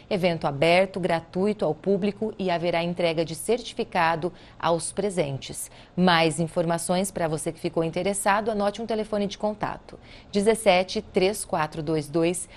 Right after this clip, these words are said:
vinte e sete setenta.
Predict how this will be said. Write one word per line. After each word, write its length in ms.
vinte 460
e 40
sete 680
setenta. 1040